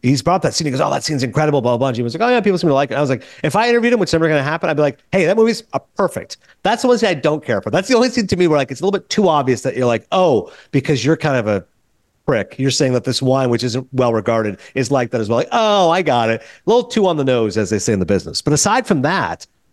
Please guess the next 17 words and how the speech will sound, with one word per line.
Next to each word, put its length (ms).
what 120
I 80
like 280
about 220
the 80
dialogue 600
is 220
that 300
these 200
characters 540
are 280
inherently 760
unlikable 760
and 140
yet 180
always 400
watchable. 500